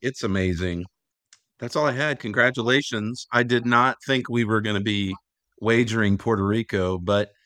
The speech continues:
I think we were kinda planning to go there anyways. And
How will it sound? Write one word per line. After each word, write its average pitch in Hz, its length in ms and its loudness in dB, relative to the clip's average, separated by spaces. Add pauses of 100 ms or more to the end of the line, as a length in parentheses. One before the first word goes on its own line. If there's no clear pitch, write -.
(400)
I 110 100 -2
think 120 240 -2
we 123 140 0
were 101 100 2
kinda 98 240 -2
planning 92 320 -4
to 85 80 -6
go 85 160 -2
there 80 180 -2
anyways. 76 680 -6 (460)
And 82 340 -2